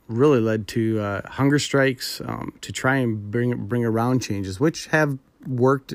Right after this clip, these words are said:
a bit. Um, um, out of this, some officers, um, were actually trying to force feed people who were hunger striking. Um, this was stopped 'cause, uh, again, word got out through social media and other things,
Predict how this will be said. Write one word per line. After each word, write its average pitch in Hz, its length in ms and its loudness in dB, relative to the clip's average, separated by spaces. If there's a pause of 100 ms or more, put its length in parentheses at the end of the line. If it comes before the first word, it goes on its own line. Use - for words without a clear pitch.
(100)
a 131 100 0
bit. 131 380 0
Um, 117 320 -2 (680)
um, 62 400 -8 (760)
out 147 160 8
of 135 80 8
this, 135 180 6
some 131 240 6
officers, 117 760 0
um, 110 340 -2
were 110 120 0
actually 120 260 -2
trying 127 240 0
to 110 60 0
force 120 440 -2
feed 143 320 -2
people 143 340 0
who 135 120 0
were 131 220 2
hunger 139 280 0
striking. 151 480 0 (520)
Um, 117 440 2
this 151 180 4
was 156 100 2
stopped - 400 2
'cause, 110 220 -2
uh, 113 220 0 (160)
again, 113 420 0
word 123 240 2
got 113 200 4
out 147 320 4
through 104 180 -8
social 117 340 -2
media 135 340 2
and 120 120 0
other 131 220 0
things, 135 420 -2